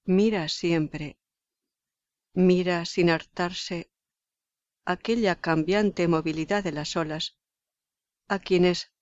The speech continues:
las varias luces del día visten mejor que están vestidas las emperatrices. Mira sin cesar el prisionero, y a fuerza de mirar y remirar, en sus ojos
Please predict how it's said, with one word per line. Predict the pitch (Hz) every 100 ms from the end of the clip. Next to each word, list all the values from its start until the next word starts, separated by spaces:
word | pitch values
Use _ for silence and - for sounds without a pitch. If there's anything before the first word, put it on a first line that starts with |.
| _
las | - 175 -
varias | 233 240 170 -
luces | 196 185 165
del | - 143
día | 185 185 147 139 _ _ -
visten | 185 185 - 190 185 180
mejor | 175 - 202 208 -
que | - 170
están | 160 - 170 170
vestidas | 160 156 - 175 165 165
las | 156 165
emperatrices. | 165 160 156 156 160 156 165 165 - _ _ _ _ _ _ _ _ _ _ _ _ _ _ _ _ _ _ _ _ _
Mira | - 175 185 185 185 180 -
sin | - 180 170
cesar | 170 - 170
el | 175 165
prisionero, | 165 165 175 170 156 170 - _ _ _ _ _ _ _ _ _ _ _ _ _ _ -
y | 185
a | 180
fuerza | - 254 - 185
de | 165 156
mirar | 147 180 214 180 - -
y | 175
remirar, | 170 160 156 175 170 _ _ _ _ _ _ _ -
en | 185 175
sus | - 185 233
ojos | 233 - 170 -